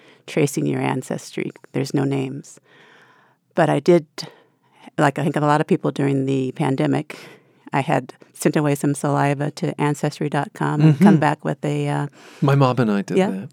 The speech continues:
Speaker 1: I
Speaker 2: Mm-hmm.
Speaker 1: came back with a family tree, and, uh, they were names that we only got back as far as Harry Bryson, my father's great-great-grandfather,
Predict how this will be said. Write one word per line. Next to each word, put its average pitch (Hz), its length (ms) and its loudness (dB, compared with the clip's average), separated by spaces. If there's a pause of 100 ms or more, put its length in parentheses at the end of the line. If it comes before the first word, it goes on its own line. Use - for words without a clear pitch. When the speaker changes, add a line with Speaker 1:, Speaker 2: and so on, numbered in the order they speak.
Speaker 1:
I 127 40 -4
Speaker 2:
Mm-hmm. 120 200 0
Speaker 1:
came 165 260 0
back 156 220 -2
with 160 120 -4
a 165 60 -2
family 151 400 0
tree, 196 540 2
and, 143 280 -4 (600)
uh, - 240 -4
they 180 140 4
were 170 100 4
names 151 300 2
that - 160 0 (440)
we 147 240 2
only 160 180 4
got 135 200 0
back 139 260 0
as 135 300 -6
far 143 320 0
as 131 180 -4
Harry 143 260 0
Bryson, 143 600 -4 (380)
my - 380 -4
father's 143 580 -4
great-great-grandfather, - 2000 -8